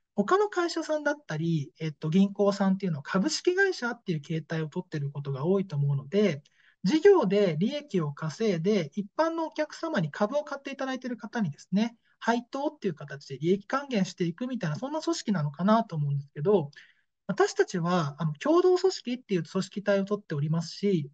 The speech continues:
株主っぽい、あの、立ち位置している会員さんっていうのが、農協さん、漁協さん、森林組合さんという、そういった第一次産業の方々になっていただいているのが、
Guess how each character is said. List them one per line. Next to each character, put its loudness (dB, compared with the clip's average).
株 -2
主 0
っ 0
ぽ 4
い、 -2
あ -4
の、 0
立 -2
ち -10
位 4
置 -2
し -18
て -8
い -8
る -12
会 -2
員 -8
さ -6
ん -12
っ -20
て -6
い -6
う -6
の -2
が、 -4
農 0
協 2
さ -6
ん、 -6
漁 0
協 -2
さ -2
ん、 0
森 -8
林 -12
組 -2
合 -2
さ -8
ん -4
と -12
い -10
う、 -12
そ -10
う -4
い -4
っ -20
た -2
第 2
一 2
次 -
産 -2
業 0
の 2
方 -4
々 -4
に -2
な 0
っ -6
て -4
い -6
た -4
だ 0
い -8
て -10
い -6
る -6
の -4
が、 -2